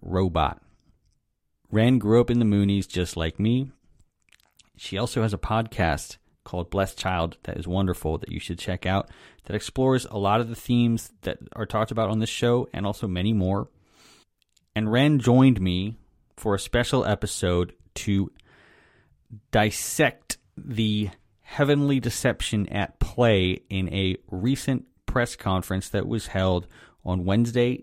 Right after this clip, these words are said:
the tenth of July, by the Unification Church in Japan. This is a press conference where,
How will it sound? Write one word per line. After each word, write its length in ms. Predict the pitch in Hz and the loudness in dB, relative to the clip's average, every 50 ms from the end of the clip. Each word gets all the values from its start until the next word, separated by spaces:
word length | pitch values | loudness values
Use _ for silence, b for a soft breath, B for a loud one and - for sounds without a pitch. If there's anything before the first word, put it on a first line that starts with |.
| - | -8
the 80 | - 85 | -10 -8
tenth 340 | - - - 117 113 113 - | -8 -4 -4 -4 -4 -4 -6
of 100 | 120 113 | -6 -4
July, 440 | - 113 101 98 87 92 90 87 87 | -4 -2 0 0 2 2 2 0 0
by 180 | - 87 87 | 0 -2 -2
the 100 | 87 90 | -2 -2
Unification 640 | 90 98 101 104 - - - 101 95 - - 101 95 | -2 -2 -2 -2 -4 -4 -4 -2 -2 -2 -4 -6 -8
Church 380 | - - 95 85 82 - - - | -4 -4 -4 -4 -4 -6 -12 -10
in 300 | - 92 92 90 85 80 b b b b b b b _ | -6 -2 -2 -2 -2 -4 b b b b b b b _
Japan. 640 | - - - - - - 87 78 - - - - - b b b b b b b b b b b b b b b b b b b _ _ _ | -10 -10 -2 -2 -2 0 0 -2 -2 -4 -6 -10 -12 b b b b b b b b b b b b b b b b b b b _ _ _
This 100 | 101 101 | -8 -8
is 140 | 98 101 104 | -4 -2 -4
a 60 | 104 | -4
press 340 | - - - 123 127 - - | -2 0 0 0 0 0 -2
conference 800 | - 131 113 113 107 - - 120 120 117 117 - - - - - b b b b b b b b _ _ _ _ _ _ _ _ _ _ _ _ _ | 0 2 2 2 2 0 0 0 0 -2 -4 -6 -12 -14 -14 -16 b b b b b b b b _ _ _ _ _ _ _ _ _ _ _ _ _
where, 640 | - 101 101 98 98 98 98 98 98 98 92 107 - | -4 -2 0 2 2 2 2 2 2 2 0 -2 -6